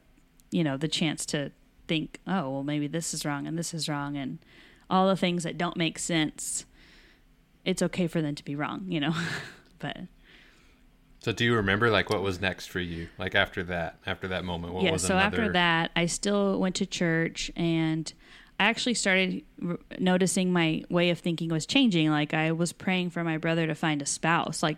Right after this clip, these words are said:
Speaker 1: that's how much I still believed in God and believed it was okay. Like, I was actually praying that he would find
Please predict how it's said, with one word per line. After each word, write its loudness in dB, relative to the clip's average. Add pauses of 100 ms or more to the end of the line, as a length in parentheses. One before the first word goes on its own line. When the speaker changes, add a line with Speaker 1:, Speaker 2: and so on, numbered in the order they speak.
(160)
Speaker 1:
that's 0
how 4
much 0 (480)
I 6
still 4
believed 4
in 4
God 4
and 0
believed -2
it 0
was -4
okay. -2
Like, -2
I 2
was 0
actually -4
praying -2 (460)
that -4
he -2
would -2
find -4